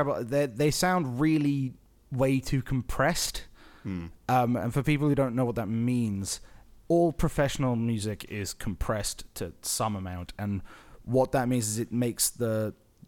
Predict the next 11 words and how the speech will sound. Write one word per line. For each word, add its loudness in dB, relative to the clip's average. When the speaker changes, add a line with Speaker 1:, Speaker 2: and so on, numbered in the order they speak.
Speaker 1:
the 0
loudest 4
points -2
and -4
the -4
quietest -2
points -4
closer -4
in, -6
in -6
volume. -6